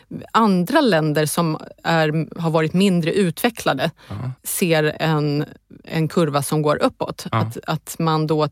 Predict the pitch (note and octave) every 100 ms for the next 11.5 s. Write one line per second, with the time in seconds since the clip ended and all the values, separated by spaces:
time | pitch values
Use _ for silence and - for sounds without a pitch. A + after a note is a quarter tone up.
0 | - - B3 - G#3 E3+ D#3+ C#3+ - E3+
1 | D#3+ D3+ D#3 - - - - _ _ -
2 | E3+ D#3+ C#3 - - - - G#3+ G3+ F3+
3 | F3+ E3+ D3+ D3 F3+ E3 D#3 E3 E3+ E3
4 | - - - F#3 E3+ E3 E3 G#3 G#3+ -
5 | D#3 - D#3+ - D#3 - E3+ E3 E3 D#3+
6 | D#3 D#3 - - D#3 - F3 E3 - E3
7 | D#3 D3+ E3 D#3 D3+ - D#3 D3+ D3 -
8 | D#3 D3+ D3 C#3+ - C#3 - D#3+ D3 -
9 | D3 C#3 E3 D#3 - F3 D3+ - - -
10 | - F3+ F3+ F3 B3+ - C4+ F3+ D#3 D3+
11 | D#3 D3 C#3+ -